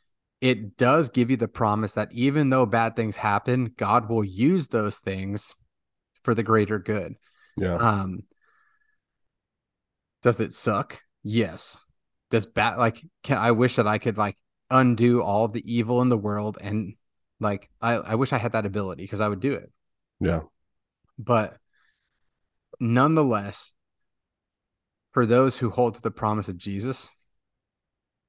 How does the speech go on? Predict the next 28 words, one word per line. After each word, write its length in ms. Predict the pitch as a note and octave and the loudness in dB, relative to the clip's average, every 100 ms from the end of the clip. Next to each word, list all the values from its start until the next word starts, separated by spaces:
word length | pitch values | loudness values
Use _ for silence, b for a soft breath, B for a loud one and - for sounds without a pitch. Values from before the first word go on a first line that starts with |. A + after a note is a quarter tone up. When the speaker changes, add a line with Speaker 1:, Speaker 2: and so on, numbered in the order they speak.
| _ _ _ _ _ _ - | _ _ _ _ _ _ -6
Speaker 1:
like, 200 | G2+ - | -6 -6
that's 260 | C3 B2+ - | 0 0 0
the 80 | G2+ | -6
promise 420 | - A#2 A2+ G2+ | -2 0 0 -4
that 140 | G2 | -8
he's 200 | - A#2 | -6 -6
gonna 180 | - G#2 | -4 -4
make 300 | G2 F#2+ F#2+ | -2 -4 -6
everything 640 | - G#2 G2+ - F#2 F#2 G#2+ _ _ _ _ | -2 -2 -2 -2 -6 -8 -12 _ _ _ _
profitable 640 | - A2 G#2 A2 F#2+ G#2 | 2 4 4 2 2 0
for 180 | - G2 | 2 -2
good 380 | F2+ A2 F#2+ A2 _ _ | 2 2 2 -4 _ _
in 160 | B2 A2+ | 2 6
your 120 | G#2+ | 6
life, 320 | G#2 G2 G2 - | 4 2 -2 0
regardless 760 | A2 G2+ A2 G#2+ G#2 G#2 - - _ b b b b b | 0 4 4 4 2 -2 -4 -10 _ b b b b b
of 200 | A#2+ G#2 | 0 4
good 160 | A#2+ G#2+ | 6 6
or 80 | |
bad. 400 | G2 G#2 A#2+ - - _ b b b - | 4 4 2 0 -14 _ b b b 0
And 420 | A#2 A2 G#2 G2 _ _ _ | 4 4 4 0 _ _ _
when 180 | B2 A#2 | 4 4
bad 260 | A#2 C3 | 6 4
stuff 300 | - C#3+ C#3 | 4 4 4
does 220 | - C3+ B2+ | 4 4 4
happen 340 | C3+ C#3 A2+ | 2 0 -4
to 100 | G#2 | -6
you, 280 | G2+ G#2 B2+ | -6 -6 -8